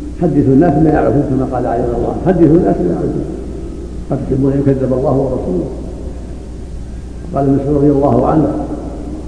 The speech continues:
"ما أنت بمحدث قوما حديثا لا تبلغه عقولهم إلا كان لبعضهم فتنة". فيحدث الناس بما يفهمون في خطب الجمعة، في المحاضرات،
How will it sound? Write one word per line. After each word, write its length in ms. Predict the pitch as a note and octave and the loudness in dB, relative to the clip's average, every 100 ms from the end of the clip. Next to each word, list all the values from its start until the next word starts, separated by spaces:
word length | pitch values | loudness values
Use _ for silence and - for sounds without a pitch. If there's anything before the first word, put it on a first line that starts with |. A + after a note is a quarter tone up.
| C#3 | -2
"ما 240 | D3+ E3 F#3+ | 0 4 4
أنت 160 | E3 | 6
بمحدث 640 | D#3+ D#3 D3+ D#3 D#3 D#3 D3+ | 6 6 6 6 8 8 6
قوما 320 | F#3 C#3+ A#2+ A2 - - | 4 4 4 -2 -4 -2
حديثا 540 | B2+ C#3+ F3 F#3 D#3 B2 A#2 | 0 4 6 8 6 6 4
لا 140 | F#3 | 6
تبلغه 460 | G#3 G3 F#3+ F#3+ F3 | 6 6 8 8 8
عقولهم 640 | F#3 G3 G3 G3 F3+ F#3+ - - - - - - - - | 8 8 8 8 6 4 2 -2 -2 -4 -4 -6 -4 4
إلا 220 | D3+ D#3 | 6 8
كان 260 | D3+ C3+ C3 | 6 6 4
لبعضهم 320 | B2 - A2 | 2 0 0
فتنة". 400 | G2 - - - - - - - - - - - - - | 0 -2 -6 -8 -10 -10 -10 -10 -10 -10 -10 -10 -10 -4
فيحدث 440 | C#3 - C#3 B2+ | -4 -2 -2 0
الناس 260 | B2+ B2+ C3+ | 2 2 2
بما 240 | - B2 | -2 -2
يفهمون 400 | A#2+ A2+ B2 A2 - - - - - - - - - | -2 -2 0 0 -2 -8 -8 -10 -10 -10 -10 -10 -6
في 120 | B2 | -4
خطب 160 | C3 A#2+ | -2 -2
الجمعة، 380 | A2+ B2 B2 A#2+ B2 B2 | 2 4 4 2 -6 -2
في 60 | C#3+ | 2
المحاضرات، 680 | D3 - B2+ A#2+ A#2+ B2+ | 2 2 -2 -2 0 0